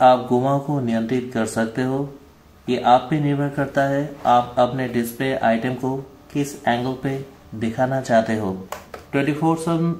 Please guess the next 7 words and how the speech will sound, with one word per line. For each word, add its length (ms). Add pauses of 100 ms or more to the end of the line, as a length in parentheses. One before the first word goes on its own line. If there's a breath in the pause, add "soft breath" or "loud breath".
इमॉल 340
routing 520 (460)
display 440
stand 340
का 140
load 300
capacity 520